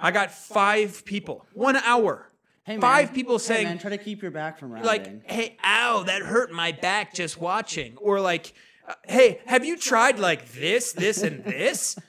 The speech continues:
Speaker 1: Like, "Oh, thank you. Oh, thanks. Have you tried this drill?" Like, "Ew, oh, go back. H-, how much do you squat? Like,
Speaker 2: Go,
Speaker 1: how do
Speaker 2: go
Speaker 1: I"
Speaker 2: back, go back to the bar.
Speaker 1: Yeah, like,
Speaker 2: Go back to the P V C pipe.
Speaker 1: honestly, fuck off, dude. And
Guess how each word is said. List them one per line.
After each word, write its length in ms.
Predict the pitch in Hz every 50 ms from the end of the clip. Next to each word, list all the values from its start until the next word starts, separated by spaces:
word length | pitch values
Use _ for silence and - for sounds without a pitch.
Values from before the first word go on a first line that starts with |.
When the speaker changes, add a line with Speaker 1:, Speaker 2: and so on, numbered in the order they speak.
| _ - -
Speaker 1:
Like, 220 | 233 233 247 247 -
"Oh, 160 | 269 277 254
thank 420 | - - - 254 277 294 277 - -
you. 280 | 190 165 139 120 104 _ _ _ - 165 165 - - - 185
Oh, 140 | 208 196
thanks. 720 | 185 175 165 226 233 220 202 175 143 - 180 170 - - - 175 _ _ _ - 165 _ _ _ _ _ _ _ -
Have 160 | 214 214 247
you 60 | 302 302
tried 420 | - 285 285 302 277 190 147 131
this 280 | 170 175 180 202 - -
drill?" 540 | - 220 240 294 294 302 330 349 311 - _ _ _ _ _ _ _ _
Like, 280 | 208 220 226 220 226 - -
"Ew, 580 | 202 208 220 220 226 226 220 214 208 190 180 180 180
oh, 260 | 190 208 208 202 202
go 160 | 180 202 208
back. 320 | 208 190 240 240 233 233 - - -
H-, 120 | 190 - -
how 180 | - - - 220
much 220 | 247 311 285 -
do 100 | - 277
you 80 | 269 240
squat? 500 | - - 196 - 214 226 220 214 196 165
Like, 80 | 170 165
Speaker 2:
Go, 220 | 160 170 170 - - -
Speaker 1:
how 160 | - 220 254
do 60 | 277
Speaker 2:
go 40 | 285
Speaker 1:
I" 80 | 262
Speaker 2:
back, 320 | 247 214 214 202 170 - 165
go 140 | 185 190 202
back 260 | 220 220 214 208 214
to 100 | - 214
the 120 | 175 175
bar. 420 | 151 135 143 135 131 123 113 104 101
Speaker 1:
Yeah, 260 | 233 247 233 180 151 -
like, 100 | 190 226
Speaker 2:
Go 80 | 170 185
back 200 | 208 214 220 214
to 60 | 214
the 80 | 196 180
P 160 | - 190 165
V 120 | 151 151 165
C 180 | - - 131
pipe. 100 | 117 113
Speaker 1:
honestly, 360 | 151 180 - - - - 185 185
fuck 520 | - - - - - 262 262 254 262 -
off, 360 | - 196 196 175 139 123 - -
dude. 240 | 143 143 143 151 -
And 240 | - 185 190 190